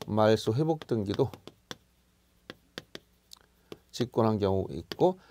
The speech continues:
기타 뭐 대직권 등기라든가 여-, 여러 가지가 있어요. 그래서 여러 가지가 있는데 그중에서 제일 시험에 많이 나오는 게 요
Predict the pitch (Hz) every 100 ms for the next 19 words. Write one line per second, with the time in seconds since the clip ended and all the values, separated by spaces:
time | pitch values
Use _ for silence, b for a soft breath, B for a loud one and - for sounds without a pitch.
0 | b - 156 - - - - _ - -
1 | b - 92 - 92 101 113 123 110 104
2 | 104 101 107 101 - - - 131 143 120
3 | 107 95 90 123 175 113 95 127 - B
4 | B B 120 143 156 135 104 98 110 131
5 | 85 b b b 147 160 139 117 135 139
6 | 127 175 123 98 117 107 117 - 107